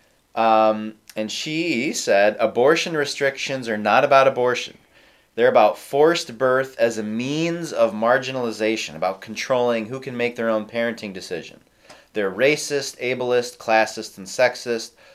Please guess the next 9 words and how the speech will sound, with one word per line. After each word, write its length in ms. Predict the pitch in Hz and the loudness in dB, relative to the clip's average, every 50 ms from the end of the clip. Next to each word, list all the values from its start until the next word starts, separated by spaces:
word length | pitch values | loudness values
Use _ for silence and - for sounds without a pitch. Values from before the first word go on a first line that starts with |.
| _ _ _ | _ _ _
Lawmakers 600 | - 110 113 120 123 120 123 120 120 120 113 107 107 | -2 2 2 2 2 2 0 -2 -4 -6 -8 -4 -2
know 160 | 113 113 110 | 0 0 0
that 100 | 107 98 | 0 -2
reproductive 560 | 107 110 107 - 113 107 101 98 - 110 95 | -4 -6 -6 -4 -2 0 0 0 -2 -2 -2
autonomy 640 | 98 92 - - - 104 98 98 98 95 95 90 | 0 0 0 -2 -4 -6 -4 -4 -4 -6 -8 -10
is 120 | 85 85 - | -10 -12 -14
critical 460 | - - 110 104 98 - 101 95 90 | -10 -8 -8 -8 -8 -8 -8 -8 -8
to 180 | - - 87 85 | -10 -14 -16 -14
stability." 640 | - - 87 80 85 80 71 60 50 50 - | -16 -14 -12 -10 -8 -8 -8 -10 -12 -18 -20